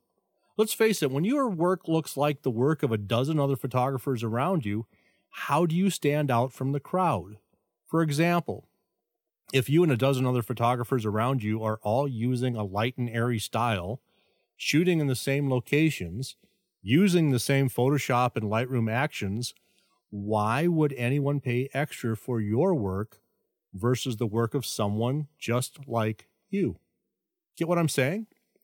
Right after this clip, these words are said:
If it all looks the same to the customer,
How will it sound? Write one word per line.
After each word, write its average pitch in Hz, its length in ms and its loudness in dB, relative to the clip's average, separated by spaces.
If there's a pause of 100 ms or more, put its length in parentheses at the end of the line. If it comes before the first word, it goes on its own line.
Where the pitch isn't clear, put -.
(420)
If 131 80 -8
it 165 120 0
all 233 280 6
looks 208 220 2
the 170 80 2
same 185 400 2
to 170 100 0
the 143 120 2
customer, 123 680 -2